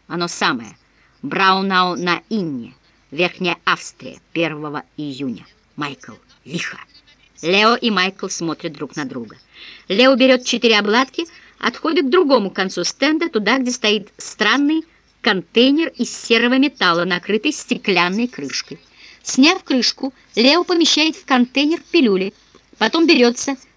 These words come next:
за отходящий от контейнера кабель и подсоединяет его к уто. Майкл сглатывает. "Вы уверены, что мы действительно хотим этого?" Лео смотрит на Майкла.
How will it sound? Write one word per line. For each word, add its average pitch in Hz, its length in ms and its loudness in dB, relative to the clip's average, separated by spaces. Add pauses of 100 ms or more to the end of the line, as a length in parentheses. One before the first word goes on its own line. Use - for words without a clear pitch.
за 170 200 2
отходящий 240 640 0
от 208 240 -4
контейнера 180 720 -2
кабель 220 380 0 (260)
и 196 100 -8
подсоединяет 208 800 -2
его 269 240 -2
к - 280 -14
уто. 139 460 -8 (160)
Майкл 175 400 -2
сглатывает. 175 600 -2 (420)
"Вы 165 260 -2
уверены, 208 580 2 (320)
что - 220 0
мы 214 100 2
действительно 185 540 -4
хотим 143 500 -6
этого?" 131 380 -16 (300)
Лео 175 440 -4
смотрит 156 520 -8
на 190 120 -6
Майкла. 123 440 -10